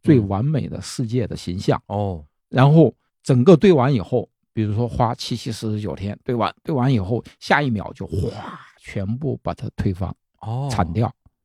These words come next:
Speaker 1: 这是一种修行方法。
Speaker 2: 哦。
Speaker 1: 然后也可以我们把它理解是一种宗教艺术。
Speaker 2: 嗯，宗教仪式。
Speaker 1: 那个美感是很震撼的。
Speaker 2: 嗯。
Speaker 1: 对，包括就是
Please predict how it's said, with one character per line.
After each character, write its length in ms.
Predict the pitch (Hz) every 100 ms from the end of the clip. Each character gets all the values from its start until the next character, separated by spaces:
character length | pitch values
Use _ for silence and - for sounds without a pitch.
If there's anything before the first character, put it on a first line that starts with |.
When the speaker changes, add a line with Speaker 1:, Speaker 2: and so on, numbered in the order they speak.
| _ _ _
Speaker 1:
这 140 | - 139
是 100 | 147
一 80 | 147
种 140 | 92
修 200 | - 147
行 180 | 127 123
方 200 | 147 139
法。 100 | - 113
Speaker 2:
哦。 460 | 107 104 95 85 85
Speaker 1:
然 140 | 123 135
后 80 | 143 - _
也 120 | 123 123
可 160 | -
以 140 | 185 143
我 100 | 110
们 140 | 113
把 100 | 113
它 140 | 110
理 160 | 123 113
解 160 | 110 90
是 160 | -
一 80 | 113
种 200 | 101 92 -
宗 180 | 151
教 240 | 147 156 90
艺 280 | 175 202 85
术。 180 | - - _ _ _ _
Speaker 2:
嗯， 240 | 101 92 85
宗 200 | - 123
教 120 | 110
仪 200 | 82 92
式。 260 | - 135 - _ _ _ _ -
Speaker 1:
那 120 | 156
个 80 | 131
美 240 | 107 123
感 240 | 113 82
是 120 | 98 104
很 200 | - 82
震 200 | - 107
撼 180 | - 95
的。 60 | - - _ -
Speaker 2:
嗯。 200 | 101 90
Speaker 1:
对， 200 | 92 92 - - _
包 180 | 190 226
括 260 | - 175
就 160 | 123 123
是 320 | 110 110 117